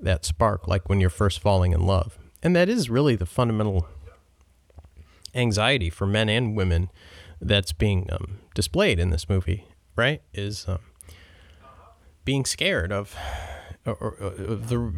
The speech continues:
you know, this realization that I've signed up to be with this person, you know, either in a committed relationship indefinitely or in a marriage, you know, uh, supposedly forever. Um, that means I'm never going to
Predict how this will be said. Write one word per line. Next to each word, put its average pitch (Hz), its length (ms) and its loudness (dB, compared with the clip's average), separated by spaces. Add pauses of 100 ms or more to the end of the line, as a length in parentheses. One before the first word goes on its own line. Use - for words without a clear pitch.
you 127 180 0
know, 104 160 2
this 113 220 0
realization 120 640 4
that 95 240 0 (480)
I've 127 240 2
signed 127 300 2
up 143 180 2
to 113 120 0
be 131 240 2
with 120 160 0
this - 140 -2
person, 95 760 0
you 117 140 2
know, 101 300 4 (100)
either 113 260 4
in 107 60 4
a 101 60 4
committed 117 420 2
relationship 117 680 2
indefinitely 107 680 2 (460)
or 104 260 4
in 104 80 4
a - 20 4
marriage, 110 600 2
you 117 100 0
know, 80 280 4
uh, 80 600 4 (760)
supposedly 110 540 0
forever. 110 640 0 (400)
Um, 101 540 4 (240)
that 131 240 0
means 123 260 0
I'm 110 180 2
never 113 240 2
going 113 340 2
to 104 400 2